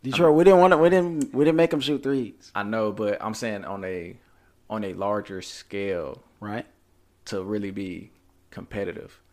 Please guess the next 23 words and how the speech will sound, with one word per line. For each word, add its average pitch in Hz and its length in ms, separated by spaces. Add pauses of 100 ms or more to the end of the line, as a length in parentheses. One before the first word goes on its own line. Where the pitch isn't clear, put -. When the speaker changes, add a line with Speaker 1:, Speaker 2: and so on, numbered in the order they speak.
(120)
Speaker 2:
Well, 165 200
the 151 80
thing, 208 520
the 147 80
thing 190 180
about 156 320
Andre 131 420
is 113 520 (400)
he 135 180
doesn't 151 420
have 135 180
a 117 60
back 131 320
to 131 100
the 120 60
basket 113 500
game. 98 420
Speaker 1:
Mm-hmm. 98 280 (380)
Speaker 2:
So 135 480
it's - 140
kinda 156 280
like 117 240
on 110 160